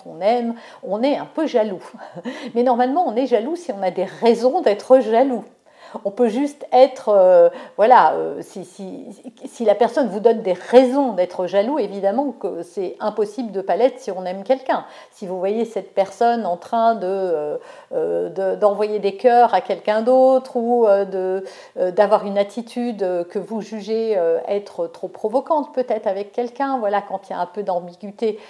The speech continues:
vous pouvez exprimer ce que vous avez exprimé, ou si quelqu'un drague votre partenaire devant vous, euh, en sachant ou pas que, qu'elle est accompagnée, qu'il ou elle, hein, cette personne, hein, je mets toujours au féminin, soit parce que j'accorde avec personne,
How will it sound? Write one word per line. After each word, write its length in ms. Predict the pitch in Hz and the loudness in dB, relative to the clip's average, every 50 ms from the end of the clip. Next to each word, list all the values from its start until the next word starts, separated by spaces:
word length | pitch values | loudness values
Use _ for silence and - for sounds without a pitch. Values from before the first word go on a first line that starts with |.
| - - _ _ | -20 -20 _ _
vous 140 | 175 156 170 | -18 -18 -14
pouvez 460 | - - 233 240 349 370 294 - - - - | -10 -8 -4 0 0 0 0 -2 -6 -10 -10
exprimer 800 | 214 214 - - - - - - 208 202 202 208 208 202 208 - - | -10 -10 -12 -20 -20 -20 -14 -12 -8 -8 -6 -6 -6 -8 -10 -14 -20
ce 100 | - - | -20 -16
que 80 | 196 | -16
vous 200 | 160 160 175 160 | -14 -12 -10 -10
avez 180 | 156 156 151 160 | -8 -8 -10 -12
exprimé, 460 | 156 - - _ - 220 247 311 370 | -14 -16 -16 _ -8 -6 -4 -4 -4
ou 100 | 330 233 | -4 -6
si 160 | - - 190 | -8 -12 -8
quelqu'un 320 | - 160 156 - - 156 160 | -8 -8 -8 -8 -10 -10 -8
drague 500 | 165 160 - - 175 196 214 190 160 147 147 | -8 -6 -2 0 2 2 2 0 -6 -8 -6
votre 280 | 165 165 - - - | -6 -6 -6 -8 -14
partenaire 720 | - - 156 - - - - 185 214 262 311 349 349 349 - - - - _ - | -12 -10 -10 -12 -12 -12 -10 -6 -2 0 0 0 0 -2 -6 -18 -20 -20 _ -14
devant 340 | 160 160 151 - 175 185 | -12 -12 -8 -6 -6 -6
vous, 360 | 180 - 262 311 370 370 - - _ _ _ _ _ _ _ _ _ - - - | -4 -4 -4 -4 -4 -4 -8 -16 _ _ _ _ _ _ _ _ _ -20 -14 -10
euh, 100 | 156 156 - - | -8 -8 -8 -8
en 100 | 151 143 | -10 -10
sachant 480 | 139 - - 170 175 - - 190 - - | -8 -6 -6 -6 -6 -6 -8 -8 -8 -8
ou 100 | - 254 | -8 -8
pas 320 | - - - 220 202 - - - | -8 -4 -2 -2 -2 -4 -6 -12
que, 80 | - 165 156 - _ _ - | -12 -14 -14 -14 _ _ -8
qu'elle 180 | - 170 160 | -6 -6 -4
est 200 | 165 165 165 165 | -4 -6 -6 -6
accompagnée, 580 | - - - 175 - - - - 165 196 233 233 | -10 -12 -10 -10 -10 -10 -10 -12 -12 -12 -14 -14
qu'il 240 | 233 - - 226 208 | -14 -12 -10 -8 -6
ou 120 | 190 185 | -4 -2
elle, 180 | 190 196 185 156 | -2 -2 -4 -6
hein, 100 | 156 170 | -10 -12
cette 260 | - - - - _ | -14 -16 -18 -16 _
personne, 460 | - 170 - - - 185 175 175 170 160 | -14 -12 -12 -12 -14 -12 -12 -12 -12 -14
hein, 100 | 156 139 | -18 -18
je 140 | - - 160 | -20 -20 -20
mets 60 | 156 | -20
toujours 320 | - - - 156 175 175 | -20 -16 -12 -10 -8 -8
au 60 | 180 170 | -8 -10
féminin, 640 | - - 175 170 170 160 160 160 165 170 196 220 214 - - - - - _ | -12 -12 -14 -14 -14 -14 -14 -12 -10 -10 -10 -10 -12 -16 -20 -20 -20 -20 _
soit 260 | - - 226 214 202 | -8 -4 -2 -2 0
parce 200 | 202 175 - - | -2 -4 -6 -8
que 100 | 196 165 | -12 -10
j'accorde 480 | 165 180 170 - - 202 175 - 160 165 | -6 -8 -8 -6 -4 -4 -4 -4 -6 -10
avec 280 | 151 165 160 - - | -10 -10 -12 -12 -10
personne, 600 | - 185 - - - - 196 190 180 170 151 139 | -10 -10 -10 -12 -10 -6 -6 -6 -6 -8 -12 -16